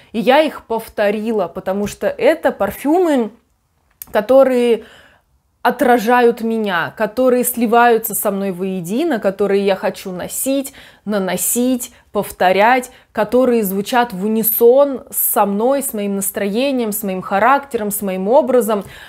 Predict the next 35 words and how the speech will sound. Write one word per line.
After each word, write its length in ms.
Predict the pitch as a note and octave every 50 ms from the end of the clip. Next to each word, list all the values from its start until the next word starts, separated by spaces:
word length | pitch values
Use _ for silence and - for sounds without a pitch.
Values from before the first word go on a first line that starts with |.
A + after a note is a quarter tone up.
| - - - - - -
В 60 | A#3+
общем, 280 | B3 B3 B3+ D4 C4+ A#3
пишите, 460 | B3 C4 B3+ - D#4 E4 E4 D#4+ C#4+
какие 380 | - A#3+ A3 G#3+ - C4 C4+ A3+
ароматы 560 | G#3+ G3+ G3+ G3+ A3+ C4+ D#4 D#4 - B3+ A3+
вы 500 | F#3+ F3+ F#3 A3+ A#3+ A#3 A3 G3+ F3+ - _ _ _
повторяли, 720 | - F#3+ - - - G3+ F#3+ G3 B3 C#4 D#4+ D#4+ D#4 C4+ B3
повторяете, 1000 | A#3+ - G3 - - - F#3+ F#3+ G3 A3+ C#4 D#4 D#4+ D#4+ D4+ C#4 B3 - - A#3
а 60 | F#3
может 220 | G3+ A#3 B3+ B3 G#3+
быть, 180 | G#3 A3+ -
у 40 | A#3
вас 200 | G#3+ A3 G#3+ -
на, 260 | A3+ A3 A3 A3 -
там 220 | G3+ - A3+ G#3+ G3+
вообще 340 | A#3 A#3 A#3 - C4 G3+ - - - - - - -
один, 320 | G3+ A3+ G3 B3+ D4 C4
два, 240 | G3 G3 A3+ G#3+ G#3
три 160 | - A3 A3+
парфюма, 540 | F#3+ F#3+ F3+ F#3 - - E4+ G#4 G#4 D4+ -
которые 360 | - G#3+ G#3 A#3 A3+ A3+ G#3+
вы 120 | G3 A3+
используете 640 | G#3+ - - C4+ C4 B3 G3+ F#3 G#3 G#3 G3 - F#3
всю 240 | - - - G#3+ G#3
жизнь, 380 | F#3 G3 C4 E4+ A4 F4+ C4 A3
и 40 |
уже 280 | G#3+ G#3 G3 G#3 B3+ C4+
там 220 | B3+ A#3 A3 G3+ - - - - -
со 180 | - - C4 B3+
счета 320 | B3+ - C#4 B3+ B3+ A3
сбились, 440 | G3+ F3+ F3+ G#3 C#4+ E4+ E4 - -
какой 300 | - G#3 G3 - B3 B3+
флакон 440 | B3 - G3+ F#3 - A3+ A#3 A#3+ A#3+
себе 380 | A#3 - G#3 E3+ G3 G3+ G#3
приобрели. 800 | G#3 G#3 _ - B3 G#3+ G#3 G3+ F3+ A#3 A3+ G3 F3 - - -